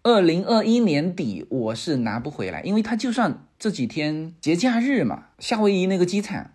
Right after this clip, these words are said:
是非常拥挤的啊，就算我的包不丢，在机场被发现拿到我手里也要二零二二年了。所以在目前这种阶段，我觉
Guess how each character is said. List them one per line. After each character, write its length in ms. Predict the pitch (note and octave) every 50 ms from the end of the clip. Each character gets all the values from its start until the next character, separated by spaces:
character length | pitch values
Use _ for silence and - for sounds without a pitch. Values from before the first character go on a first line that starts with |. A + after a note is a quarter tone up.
| -
是 920 | - - - - - D#3+ C3+ B2+ B2+ A#2+ A#2 A2+ A2 G#2+ G#2 F2+ E2+ - - - - - _
非 320 | _ - - - A3 G#3+ G#3
常 200 | G#3+ - B2+ B2
拥 220 | B2+ B2+ B2+ C3+
挤 160 | C3 A#2+ -
的 80 | - - - _ _ _
啊， 60 | - A2+
就 180 | - - D4+ C4+
算 280 | A3+ - C#4 A3 F3+ C3
我 60 | B2
的 100 | C#3+ D#3
包 160 | F#3 G3 G3
不 100 | F#3+ G#3
丢， 280 | F#3+ G#3+ G#3+ A3+ A#3+ - - _ _ -
在 200 | - F#3+ F3 E3
机 160 | - G#3+ G#3+
场 180 | A3+ - C3+
被 120 | C#3+ E3+ E3
发 200 | - F3+ F3+ F#3
现 580 | F3+ - G3+ F3+ E3 C#3+ B2 A2+ F#2+ D#2+ - - - - - - - F#2+ A#2+ C3 C#3
拿 220 | C#3+ C3 C3 E3
到 120 | G3 B3+ A3+
我 220 | E3+ A#2+ G#2+ G#2
手 220 | C3+ F#3+ C#3+ B2+ C#3
里 240 | C#3+ A#2+ G#2 - - -
也 240 | - B2 B2+ B2
要 160 | D3 E3+ D#3+ -
二 100 | E3 C#3+
零 180 | B2+ A#2+ B2+
二 220 | C3 E3 D3+ D#3 D#3+
二 80 | C#3
年 160 | - - - - - - -
了。 100 | B2+ C3+
所 200 | - F3+ F3 F3+
以 440 | F3+ D3+ C3+ A#2+ G#2+ F#2 - - - _ _ _
在 380 | - A3+ G3+ F3+ E3+ D3+ C#3+ C3 B2 A2+ G2+ - - - _ _ _ -
目 220 | A3+ E4 E4 C4+
前 220 | - - C#3 C3+
这 80 | D#3+ F#3+
种 160 | D3 A#2 G#2+
阶 160 | A#2 F3 F#3+
段， 260 | G3 B3+ A3 - - -
我 240 | - - B2+ A#2+ A#2
觉 300 | A#2 - - D3+ F3+ G#3+